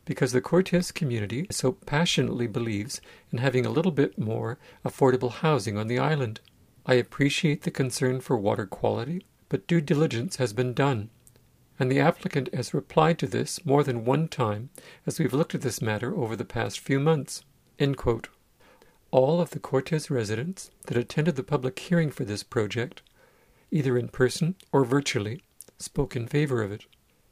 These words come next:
The S R D received more than a hundred letters regarding Rainbow Ridge,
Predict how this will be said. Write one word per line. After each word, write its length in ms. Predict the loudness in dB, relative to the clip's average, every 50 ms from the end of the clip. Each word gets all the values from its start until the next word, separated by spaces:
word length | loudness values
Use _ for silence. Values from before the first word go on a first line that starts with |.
| _ _ _ _ _ _ -2
The 100 | 0 2
S 160 | 2 4 6 4
R 100 | 4 4
D 280 | 4 -2 -4 -4 -2
received 440 | -2 -4 -4 -2 -2 -4 -4 -2 0
more 140 | 0 0 0
than 140 | 0 -2 -4
a 80 | -2
hundred 360 | 0 2 2 4 4 2 2
letters 460 | 2 2 2 2 0 -2 -4 -6 -10 -12 -14 _ -20 -18 _ -6
regarding 420 | -4 0 2 2 4 4 2 0
Rainbow 340 | -2 -4 -4 -4 -2 -2 -2
Ridge, 520 | 0 0 0 0 0 -2 -4 -8 -12 -12